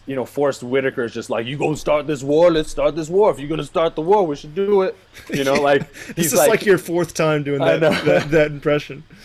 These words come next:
Speaker 1: <laughs> I'm trying to work on my Forrest Whitaker. It's
Speaker 2: It's, it's
Speaker 1: very
Speaker 2: funny.
Speaker 1: important.
Speaker 2: It's funny.
Speaker 1: <laughs>
Speaker 2: He
Speaker 1: But,
Speaker 2: looks
Speaker 1: you know,
Speaker 2: great, though, man. He looks
Speaker 1: he
Speaker 2: great in
Speaker 1: looks,
Speaker 2: that trailer.
Speaker 1: he looks good, and he looks very different from the first trailer,
Speaker 2: That's
Speaker 1: in my
Speaker 2: true.
Speaker 1: opinion.
Speaker 2: That's true.
Speaker 1: In
Speaker 2: Yeah,
Speaker 1: my
Speaker 2: I noticed
Speaker 1: opinion.
Speaker 2: that as well, yeah.
Speaker 1: He, he looked a little bit more Benicio del Toro in, in,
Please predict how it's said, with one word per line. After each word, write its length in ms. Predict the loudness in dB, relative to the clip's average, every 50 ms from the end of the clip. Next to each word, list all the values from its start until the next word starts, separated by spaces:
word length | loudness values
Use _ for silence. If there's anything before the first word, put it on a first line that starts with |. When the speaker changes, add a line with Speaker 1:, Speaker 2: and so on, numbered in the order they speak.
| -16 -16
Speaker 1:
<laughs> 320 | -14 -16 -16 -16 -8 -6
I'm 100 | -6 0
trying 180 | 2 2 2 4
to 60 | 2
work 160 | 0 0 0 -2
on 100 | -2 -2
my 80 | -4 -6
Forrest 320 | -6 -4 -4 -4 -4 -4
Whitaker. 440 | -4 -4 -4 -4 -4 -4 -2 -2 -2
It's 240 | 0 0 -2 0 0
Speaker 2:
It's, 0 |
it's 160 | 2 2 2 2
Speaker 1:
very 100 | 4 4
Speaker 2:
funny. 160 | 4 4 4
Speaker 1:
important. 320 | 4 4 4 2 2 0 2
Speaker 2:
It's 20 |
funny. 880 | 2 2 2 2 0 0 0 0 -2 -2 -2 -4 -4 -4 -4 -4 -2
Speaker 1:
<laughs> 40 | -2
Speaker 2:
He 80 | 0 2
Speaker 1:
But, 100 | 2 4
Speaker 2:
looks 100 | 4 4
Speaker 1:
you 40 | 4 4
know, 100 | 4 4
Speaker 2:
great, 240 | 4 2 2 2
though, 160 | 2 2 2 2
man. 220 | 0 -2 0 0
He 40 | 0
looks 120 | 0 0 0
Speaker 1:
he 60 | 2
Speaker 2:
great 180 | 2 4 4
in 160 | 4 4 4 2
Speaker 1:
looks, 140 | 0 -4
Speaker 2:
that 60 | -6 -10
trailer. 140 | -12 -8
Speaker 1:
he 140 | -4 0 2
looks 180 | 2 2 2 2
good, 160 | 2 2 2
and 180 | 2 -2 -2 -2
he 100 | -2 0
looks 240 | 0 -2 -2 -4 -4
very 300 | -4 -2 0 0 0 0
different 440 | -2 -2 -4 -4 -4 -8 -8 -8 -8
from 160 | -8 -8 -8 -8
the 60 | -6
first 280 | -6 -6 -6 -6 -6
trailer, 440 | -6 -4 -2 0 0 -2 -2 -4 -8 -14 _ _ _ _ _ _ _ _ _ _
Speaker 2:
That's 140 | -6 -4 -2
Speaker 1:
in 60 | -2
my 20 | -2
Speaker 2:
true. 100 | -2 -2
Speaker 1:
opinion. 160 | -2 -2 -2 -2 -2
Speaker 2:
That's 140 | -2 -2
true. 120 | 0 0 2
Speaker 1:
In 60 | 2
Speaker 2:
Yeah, 160 | 2 2 2 0
Speaker 1:
my 80 | 0 0
Speaker 2:
I 20 |
noticed 260 | 0 0 0 -2 -2 0
Speaker 1:
opinion. 140 | 0 0
Speaker 2:
that 40 | 0
as 120 | -2 -2 -2
well, 240 | -2 -2 0 0 -2
yeah. 240 | -2 -4 -4 -6 -6
Speaker 1:
He, 160 | -4 -2 -2 -2
he 160 | -4 -4 0
looked 280 | 2 2 2 2 0 -4
a 40 | -2
little 260 | 2 2 2 2 2
bit 180 | 2 0 0
more 320 | 0 -2 -2 -2 -2 -2 -2
Benicio 500 | -2 -4 -2 -4 -6 -4 -2 -2 0 0
del 200 | 2 0 0 -2
Toro 520 | -4 -4 -2 0 0 2 2 2 2 2
in, 320 | 0 -2 -6 -8 -8 -10 -8
in, 400 | -8 -8 -8 -8 -8 -10 -12